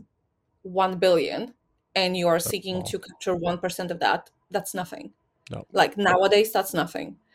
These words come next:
Speaker 2: Yeah.
Speaker 1: Um,
Speaker 2: You might get
Speaker 1: so
Speaker 2: some V Cs interested in that, but it's not gonna be the big guys. That's true.
Speaker 1: No, and one of the U K-based V Cs that I was speaking to, that was a quite interesting insight, is that he said, ultimately,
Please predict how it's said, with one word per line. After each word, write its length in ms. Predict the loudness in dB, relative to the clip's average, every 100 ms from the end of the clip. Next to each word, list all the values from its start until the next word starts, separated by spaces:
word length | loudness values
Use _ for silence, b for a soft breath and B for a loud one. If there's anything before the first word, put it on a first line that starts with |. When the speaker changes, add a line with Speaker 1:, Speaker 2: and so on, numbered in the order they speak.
| b
Speaker 2:
Yeah. 140 | -12 -2
Speaker 1:
Um, 720 | 2 4 4 4 2 -4 -4
Speaker 2:
You 120 | 0 6
might 180 | 6
get 180 | 8 8
Speaker 1:
so 60 | 8
Speaker 2:
some 180 | 4 2
V 120 | 2
Cs 240 | 2 0 2
interested 420 | 2 0 -2 0
in 120 | 0 0
that, 240 | 0 0
but 120 | -2
it's 140 | -2 -2
not 160 | -4
gonna 140 | -4 -6
be 80 |
the 100 | -8
big 160 | -8 -6
guys. 300 | -8 -8 -12 _ _
That's 180 | -8 -8
true. 140 | -2
Speaker 1:
No, 380 | 2 4 6 4 4
and 240 | -2 -2 _ B B B
one 240 | 8 8 8
of 80 | 6
the 300 | 8 10 8
U 220 | 6 0
K-based 560 | 0 4 4 4 -2
V 140 | -6 -6
Cs 260 | -4 -4
that 100 | 0
I 60 | 0
was 180 | 0 -4
speaking 340 | -8 -6 -6
to, 180 | -4 -2
that 180 | 0 -2
was 140 | -4
a 60 | -8
quite 320 | -2 -2 -2
interesting 420 | -6 -10 -8 -4
insight, 480 | -2 -2 0 0 0
is 180 | -2 -2
that 300 | 0 0 0 -8
he 240 | -12 -8
said, 400 | -2 2 2 2 -2 b b b b _ _ 8
ultimately, 840 | 8 8 0 -6 -2 -2 -2 -4